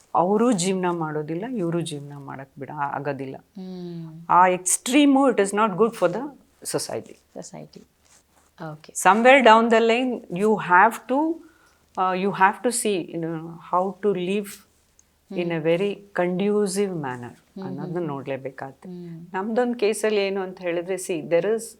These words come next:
Speaker 1: ನಮ್ಮಲ್ಲಿ, ನಮ್ಮ
Speaker 2: ಹ್ಮ್.
Speaker 1: ಸಂಸ್ಕೃತಿ, ನಮ್ಮ ಹಿಂದೂ ಪದ್ಧತಿ, she is a Hindu by religion.
Speaker 2: ಹ್ಮ್.
Speaker 1: So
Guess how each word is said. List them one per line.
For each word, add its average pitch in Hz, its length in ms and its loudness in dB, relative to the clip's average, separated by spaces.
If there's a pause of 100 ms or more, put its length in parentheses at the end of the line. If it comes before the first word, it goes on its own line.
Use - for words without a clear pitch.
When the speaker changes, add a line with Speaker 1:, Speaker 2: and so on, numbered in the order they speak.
(680)
Speaker 1:
ನಮ್ಮಲ್ಲಿ, 185 480 0
ನಮ್ಮ 151 400 -4
Speaker 2:
ಹ್ಮ್. 151 80 -4
Speaker 1:
ಸಂಸ್ಕೃತಿ, 151 600 -4
ನಮ್ಮ 156 360 -6
ಹಿಂದೂ 165 460 -4
ಪದ್ಧತಿ, 139 480 -6 (420)
she 185 120 -4
is 175 100 -8
a 156 40 -8
Hindu 175 260 -2
by 160 180 -8
religion. 143 540 -10
Speaker 2:
ಹ್ಮ್. 170 560 -12
Speaker 1:
So 180 180 -10